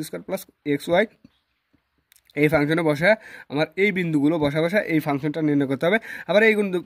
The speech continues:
বিন্দুগুলো বসায় আমার এই দ্বিতীয় ফাংশনটা কী করতে হবে? নির্ণয় করতে হবে, যা ন্যাশনাল ইউনিভার্সিটির নন মেজরে কত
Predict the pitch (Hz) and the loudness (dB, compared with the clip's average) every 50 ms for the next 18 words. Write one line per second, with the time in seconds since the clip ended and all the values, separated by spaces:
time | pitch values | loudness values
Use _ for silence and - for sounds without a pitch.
0 | 165 156 160 160 156 156 160 170 165 156 143 170 180 190 196 196 - - 151 160 | -4 -2 -2 0 0 0 0 0 0 0 -2 -2 -2 -2 -2 -4 -2 0 0 2
1 | 160 151 151 139 151 143 143 139 143 147 175 180 202 196 180 151 143 135 147 185 | 2 0 0 0 0 0 0 0 -2 -2 -2 -2 -2 -2 -2 -2 -2 -2 -2 -2
2 | 220 247 - - - - _ - 190 190 190 175 185 165 190 175 147 131 131 151 | -2 -2 -4 -10 -20 -12 _ -2 0 2 2 2 2 2 2 2 2 2 2 2
3 | 190 196 143 131 - - 165 151 139 131 131 131 135 131 - - 175 180 175 156 | 2 2 0 -2 -2 -2 -2 0 0 0 -2 -2 -4 -6 -10 -10 -6 -4 -2 0
4 | 147 139 131 131 131 139 156 190 196 - 156 | 0 0 0 0 0 0 -2 -2 -4 -4 -4